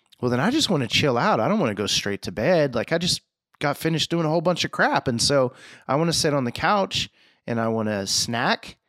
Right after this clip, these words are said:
and I want to watch T V. And so then there's been days that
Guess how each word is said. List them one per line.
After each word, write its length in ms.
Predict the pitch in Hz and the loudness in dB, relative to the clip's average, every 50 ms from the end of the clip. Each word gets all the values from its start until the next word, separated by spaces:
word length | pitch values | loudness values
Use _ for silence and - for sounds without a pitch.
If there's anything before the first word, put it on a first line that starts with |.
| _ _ _ _ _ _ _ _ - | _ _ _ _ _ _ _ _ -6
and 180 | 120 113 107 | -4 -2 -2
I 120 | 107 110 110 | -2 -2 -2
want 300 | 107 110 113 110 - - | -2 -2 -2 -4 -4 -4
to 580 | - - 120 117 113 113 113 110 110 107 110 - _ _ _ _ _ _ _ _ _ | -4 -4 -2 -2 -2 -2 -2 -4 -4 -6 -8 -14 _ _ _ _ _ _ _ _ _
watch 300 | 110 107 104 104 - - | -4 -2 -2 -2 -4 -6
T 180 | - - 120 113 | -6 -6 -6 -4
V. 380 | 110 147 180 160 120 110 113 - _ _ _ _ _ _ _ _ _ _ _ _ _ - | -4 -4 -4 -4 -4 -6 -8 -12 _ _ _ _ _ _ _ _ _ _ _ _ _ -10
And 120 | 135 120 - | -6 -4 -2
so 120 | - 135 | -2 -2
then 200 | 117 120 120 123 | -2 -2 -2 -2
there's 240 | 120 117 117 107 - | -2 -2 -2 -4 -4
been 180 | 117 107 104 | -4 -6 -4
days 320 | 98 104 95 104 117 117 - | -4 -4 -2 -4 -4 -4 -4
that 160 | 113 110 | -6 -6